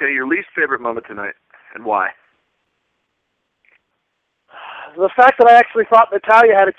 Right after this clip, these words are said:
Speaker 2: chance to get a decent run going towards the women's title. And that they yet again decided to shit on the women's division.
Speaker 1: Mm.
Speaker 2: I may be one of the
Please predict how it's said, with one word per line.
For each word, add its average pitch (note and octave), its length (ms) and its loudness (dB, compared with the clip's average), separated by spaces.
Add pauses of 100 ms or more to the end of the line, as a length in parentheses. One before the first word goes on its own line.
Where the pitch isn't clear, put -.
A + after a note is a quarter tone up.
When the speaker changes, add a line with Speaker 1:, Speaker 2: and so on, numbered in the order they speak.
Speaker 2:
chance G#3+ 260 -4
to G3+ 60 -14
get F#3 120 -4
a F3+ 40 -8
decent F#3 360 -14
run G3 300 0
going F3+ 280 0
towards F3+ 240 -6
the E3+ 80 -12
women's F3 320 -10
title. F#3+ 320 -6 (1800)
And F#3+ 600 -2 (200)
that F3+ 180 -2
they G3+ 180 2
yet G3 140 2
again F#3 300 -4
decided F#3 400 -4
to C#3+ 80 -20 (160)
shit G#3 160 0
on F3 120 0
the E3 60 -6
women's E3 380 -4
division. A#2 340 -18 (1500)
Speaker 1:
Mm. F#2 220 -20 (760)
Speaker 2:
I G#3+ 160 -2
may C4+ 160 -4
be A#3+ 160 -10
one A3+ 180 2
of G#3+ 80 -4
the E3+ 100 -2